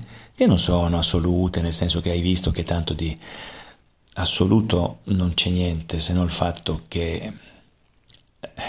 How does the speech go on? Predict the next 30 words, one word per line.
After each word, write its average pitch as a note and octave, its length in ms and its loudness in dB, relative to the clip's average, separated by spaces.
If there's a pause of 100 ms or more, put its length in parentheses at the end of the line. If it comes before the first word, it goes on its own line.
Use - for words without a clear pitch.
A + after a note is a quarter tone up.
(100)
funziona F#2 520 0
fino F2+ 200 0
a F2 40 0
che E2 120 -2
funziona F#2 760 2
e, - 420 -4
ed F2+ 180 -4
è F2 60 2
vero F2+ 240 2
fino F2 220 0
a D#2+ 60 -2
che E2 160 -4
è D#2+ 40 -2
vero, D#2+ 380 0
no? E2 160 -2
Come F2+ 180 -2
si E2 80 0
dice, F2 200 -2
fino F#2 180 2
a F2+ 40 0
prova F2 260 -2
contraria. - 580 -6
Però G#2 180 2
ci - 100 -2
siamo D#2+ 240 2
capiti, - 440 -2
le F2 100 0
certezze G#2 480 4
di F#2+ 80 2
dire: G2 280 4